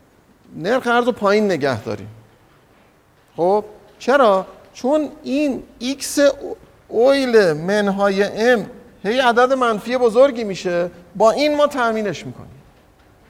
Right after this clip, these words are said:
پس این فشار روی نرخ ارز که بخواد زیاد بشه، اینجوری برداشته می‌شه، درست شد؟ چه اتفاقی میفته؟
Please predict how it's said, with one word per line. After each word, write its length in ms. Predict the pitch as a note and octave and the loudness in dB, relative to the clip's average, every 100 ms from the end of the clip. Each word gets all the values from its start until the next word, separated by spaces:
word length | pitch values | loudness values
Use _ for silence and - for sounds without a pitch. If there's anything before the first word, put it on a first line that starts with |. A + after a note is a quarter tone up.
| - - - | -20 -20 -10
پس 360 | - A#3 A3+ - | 4 4 4 -6
این 180 | E4 | -6
فشار 720 | F4 - B3+ A3+ - C4+ D4 | -6 -2 -2 -2 4 6 8
روی 240 | B3+ A#3+ A#3 | 6 0 0
نرخ 340 | A3 G#3 G3 | 2 2 2
ارز 360 | G3 A3+ G3+ - | 0 2 2 0
که 100 | E3+ | -4
بخواد 340 | F#3 F#3+ F#3+ | -2 2 2
زیاد 360 | D#3+ F#3 F3+ D#3+ | 2 4 4 4
بشه، 460 | F3+ - G3+ A3+ B3 - - _ _ _ _ _ _ _ - | -6 -2 0 0 -2 -12 -20 _ _ _ _ _ _ _ -6
اینجوری 460 | G#3 G#3+ G3+ A3 | -2 0 0 2
برداشته 580 | B3+ A#3 A3+ A3 - C4+ | 8 8 8 4 2 -2
می‌شه، 500 | B3+ F#3 F3 E3+ F3 - - - | -2 -4 -2 -2 -6 -12 -20 -8
درست 220 | F3+ G#3+ | -2 -2
شد؟ 320 | G#3+ G#3+ G#3 G#3+ - - - _ _ _ _ _ _ _ _ _ _ _ _ - | 2 0 0 -4 -14 -20 -20 _ _ _ _ _ _ _ _ _ _ _ _ 0
چه 120 | C4 | 4
اتفاقی 540 | D4+ C4+ B3 C4+ C#4+ | 4 2 4 4 4
میفته؟ 640 | B3 G#3+ F#3+ - F#3 F3+ | 2 0 0 -2 -2 -2